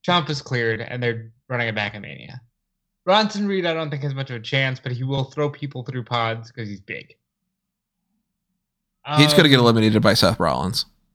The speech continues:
Speaker 2: <laughs> I'll say that. He's gonna get a stomp, and that's gonna be the pinfall.
Speaker 1: It'll be a pile on. It'll be, like, a super kick, a stomp,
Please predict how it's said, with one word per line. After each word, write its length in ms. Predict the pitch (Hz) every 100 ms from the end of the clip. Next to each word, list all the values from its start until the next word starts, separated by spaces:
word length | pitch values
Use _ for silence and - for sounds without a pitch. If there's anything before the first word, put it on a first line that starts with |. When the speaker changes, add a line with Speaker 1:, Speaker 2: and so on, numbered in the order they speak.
| _ _ _ _ _ _ _ _ _ _
Speaker 2:
<laughs> 120 | - 185 - 180 -
I'll 140 | 151
say 220 | 123 135
that. 260 | 113 107 107 - -
He's 140 | - 143
gonna 160 | 156
get 120 | 147 131
a 40 |
stomp, 360 | - 117 113 110
and 100 | 107
that's 140 | 104
gonna 160 | 107 90
be 80 | 85
the 60 |
pinfall. 440 | - 92 - 113 -
Speaker 1:
It'll 220 | 220 233 220
be 80 |
a 80 | 208
pile 340 | - 143 127 120
on. 120 | 127
It'll 60 | 135
be, 60 | 127
like, 100 | 123
a 80 |
super 320 | 117 - 139 131
kick, 260 | 135 127 120
a 40 |
stomp, 680 | 113 - 123 113 113 113